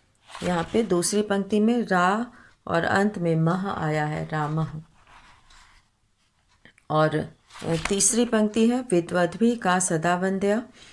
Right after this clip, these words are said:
तो विद्वद्भिः का वि और अंतिम उस पंक्ति का द्या, विद्या। तो विद्वानों में कौन हमेशा अवंदना करने योग्य है? विद्या। तो यहीं कही गई यह बात है,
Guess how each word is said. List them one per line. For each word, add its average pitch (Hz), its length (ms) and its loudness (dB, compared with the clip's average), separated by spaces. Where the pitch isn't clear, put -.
तो 208 180 4
विद्वद्भिः 180 840 0
का 175 140 0
वि 185 400 0
और 165 480 0
अंतिम 208 500 2
उस - 400 -4
पंक्ति 175 400 -2
का 170 220 0
द्या, 175 500 0
विद्या। 151 480 -2
तो 165 200 0
विद्वानों 175 640 0
में 185 160 2
कौन 185 260 -2
हमेशा 170 460 -2
अवंदना 165 520 -2
करने 180 300 -4
योग्य 180 320 -4
है? 220 180 -4
विद्या। 147 520 -6
तो 180 100 -6
यहीं 202 420 2
कही 190 260 2
गई 175 280 0
यह 180 180 0
बात 165 360 -4
है, 160 260 -2